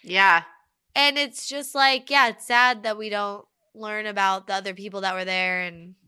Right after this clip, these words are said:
Speaker 2: what a time.
Speaker 1: What a time. Um, <sighs> right in the head, you know?
Speaker 2: <laughs>
Speaker 1: I'm sorry.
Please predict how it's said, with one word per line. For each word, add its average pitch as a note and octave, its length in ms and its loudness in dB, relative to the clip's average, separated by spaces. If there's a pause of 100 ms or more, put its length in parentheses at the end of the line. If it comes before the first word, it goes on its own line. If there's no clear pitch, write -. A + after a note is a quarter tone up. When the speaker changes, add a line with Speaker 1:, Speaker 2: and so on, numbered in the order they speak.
(240)
Speaker 2:
what B3+ 140 4
a A4+ 120 2
time. F3+ 600 0
Speaker 1:
What F#3 200 -10
a A3+ 60 -12
time. D#3 440 -6 (180)
Um, F3+ 640 -8 (1080)
<sighs> - 20 -20 (880)
right F3+ 200 -8
in F#3 80 -16
the E3+ 80 -16
head, D3 320 -14 (220)
you E3 140 -20
know? E3 280 -18
Speaker 2:
<laughs> - 1080 -8
Speaker 1:
I'm D#3+ 100 -16
sorry. D#3+ 260 -14